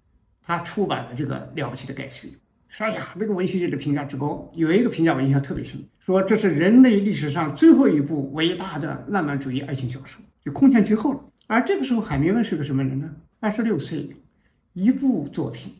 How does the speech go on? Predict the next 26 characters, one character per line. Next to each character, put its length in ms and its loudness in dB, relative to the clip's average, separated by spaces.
一 160 0
个 80 0
文 140 -2
学 100 -2
作 160 -4
品 160 -6
还 100 -12
没 140 -12
发 200 -18
表。 140 -20
他 120 -4
在 100 -2
前 220 -4
面 80 0
是 80 -6
跑 160 -8
到 40 -6
意 140 -6
大 140 -6
利 260 -6
战 240 -4
场 120 -14
啊， 200 -4
在 160 -8
一 180 -6
战 260 -8